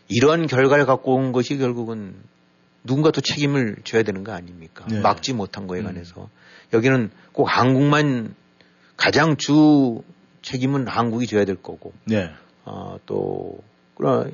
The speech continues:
Speaker 1: 미국 역시도 결국은 핵을 이, 이 꼴로 만들게끔 그 사실상 어떻게 보게 되면 손을 못 대온 거니까.
Speaker 2: 음.
Speaker 1: 이것도 미국도 역시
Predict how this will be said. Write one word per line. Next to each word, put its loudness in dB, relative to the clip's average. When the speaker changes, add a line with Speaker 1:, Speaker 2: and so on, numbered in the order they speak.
Speaker 1:
미국 4
역시도 0
결국은 2
핵을 2
이, -4
이 -4
꼴로 2
만들게끔 0
그 -6
사실상 0
어떻게 0
보게 -4
되면 -4
손을 -8
못 -2
대온 0
거니까. -10
Speaker 2:
음. -12
Speaker 1:
이것도 -2
미국도 0
역시 -6